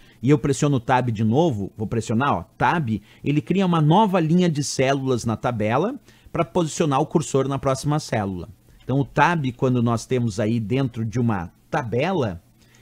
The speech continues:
ele significa a próxima célula. Mas o Tab, num determinado texto,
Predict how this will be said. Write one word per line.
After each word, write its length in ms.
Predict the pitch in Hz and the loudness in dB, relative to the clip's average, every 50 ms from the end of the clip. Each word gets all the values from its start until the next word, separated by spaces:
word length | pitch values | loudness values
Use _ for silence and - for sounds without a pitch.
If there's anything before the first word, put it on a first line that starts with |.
| - - | -12 -6
ele 160 | - 123 139 | -4 -2 -2
significa 520 | 131 - 143 143 143 117 - 123 - 151 | -2 -2 0 0 0 0 -2 -2 -4 -4
a 20 | 123 | -2
próxima 400 | - 131 123 117 - 131 135 156 | 0 0 0 0 -2 -4 -4 -4
célula. 480 | - - - 123 101 87 78 85 - - - - - - - _ - | -4 -2 -2 -2 -2 -2 -4 -8 -10 -12 -18 -20 -20 -20 -20 _ -6
Mas 220 | - 135 147 156 135 | -2 0 0 2 2
o 60 | 165 | 0
Tab, 440 | 156 - - 156 147 147 139 123 113 | -2 -2 -2 -2 0 0 -2 -2 0
num 300 | 120 120 127 139 160 165 | 0 2 2 4 4 4
determinado 540 | 147 147 135 - 127 120 123 110 117 127 120 | 2 2 0 0 -2 0 0 -2 -2 -4 -6
texto, 600 | - - - 156 180 170 - - - 127 104 - | -4 0 2 2 2 0 -2 -6 -6 -6 -6 -6